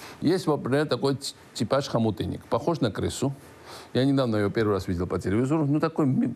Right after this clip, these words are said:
ну, как, какой к-, крысоватый, чин-, ну, тип-, типаж.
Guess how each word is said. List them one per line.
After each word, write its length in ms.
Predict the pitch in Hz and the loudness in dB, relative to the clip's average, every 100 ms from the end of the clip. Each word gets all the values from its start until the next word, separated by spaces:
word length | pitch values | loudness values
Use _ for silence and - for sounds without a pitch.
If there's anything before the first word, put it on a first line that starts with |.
| - | -6
ну, 60 | |
как, 160 | 285 311 262 277 202 147 135 - | -6 -2 0 0 -2 -8 -16 -12
какой 380 | 160 147 120 107 | -2 0 0 -2
к-, 340 | - 117 113 - | -2 0 -2 -6
крысоватый, 720 | - 147 139 147 139 107 98 92 - - - - | -2 -2 2 2 0 0 -6 -6 -14 -14 -14 -6
чин-, 420 | 123 135 120 107 | 0 0 0 0
ну, 200 | 120 135 120 - - - | 2 0 0 -12 -18 -10
тип-, 280 | - 185 - | -2 -2 -2
типаж. 500 | 147 - 180 226 - | -4 0 2 0 -4